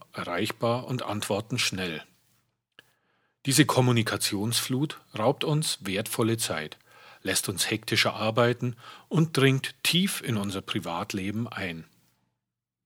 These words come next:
So geht die Arbeit oft zu Hause weiter. Wer sich ständig unterbrechen lässt,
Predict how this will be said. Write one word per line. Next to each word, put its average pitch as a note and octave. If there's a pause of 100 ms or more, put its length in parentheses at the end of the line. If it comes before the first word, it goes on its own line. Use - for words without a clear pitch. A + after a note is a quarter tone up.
(160)
So C3+ (140)
geht G#2
die -
Arbeit A2+
oft -
zu C#3
Hause F2+
weiter. E2 (2250)
Wer A2+
sich -
ständig B2+
unterbrechen G#2
lässt, C3+